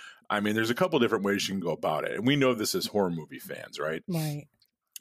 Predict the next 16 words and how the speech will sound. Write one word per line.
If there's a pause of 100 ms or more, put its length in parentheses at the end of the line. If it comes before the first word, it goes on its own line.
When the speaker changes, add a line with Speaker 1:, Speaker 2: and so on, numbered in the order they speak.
Speaker 1:
And
what
they
tried
to
do,
the
filmmakers
tried
to
do
with
this,
is
to
do,